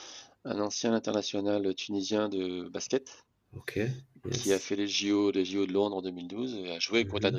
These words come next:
Speaker 1: Dream, euh, pas la Dream Team, mais contre les États-Unis.
Speaker 2: Ouais, ouais.
Speaker 1: Euh, il va, il va avoir ce recul aujourd'hui et, et tout l'intérêt, euh, de la préparation mentale. Parce que de souvenirs de ce qu'il m'avait dit,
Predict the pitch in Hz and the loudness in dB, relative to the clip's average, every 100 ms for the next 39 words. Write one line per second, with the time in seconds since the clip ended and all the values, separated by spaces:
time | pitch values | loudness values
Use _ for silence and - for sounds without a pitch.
0 | 90 90 82 87 87 95 101 - 120 92 | 0 -4 -2 0 0 0 0 2 0 0
1 | - 90 85 90 92 87 101 139 _ _ | -4 -6 -6 -4 -4 -4 -8 -10 _ _
2 | - 95 98 131 - - - - - 76 | -4 0 0 -2 -4 -2 0 2 0 -2
3 | 76 73 78 80 - - - - - - | -4 -6 -8 -10 -12 -20 -20 -18 -18 -20
4 | _ _ _ - 139 123 147 - 139 139 | _ _ _ -6 -2 6 6 6 6 8
5 | 160 143 135 156 160 - 131 131 131 160 | 8 8 6 6 6 2 4 2 4 4
6 | 151 117 113 110 123 143 160 170 - - | 4 4 2 2 0 2 2 0 -6 -2
7 | 113 - 113 - 147 143 127 127 117 110 | 0 2 0 0 2 4 4 4 0 4
8 | 123 131 135 131 110 104 101 98 101 107 | 6 8 8 8 6 4 2 0 -2 2
9 | 110 107 117 113 101 95 - - 117 - | 2 4 2 2 2 0 -2 4 4 2
10 | - - - 185 - 131 139 139 117 107 | -6 -4 0 2 2 2 4 4 4 0
11 | - 107 107 110 120 120 | -4 0 0 0 2 0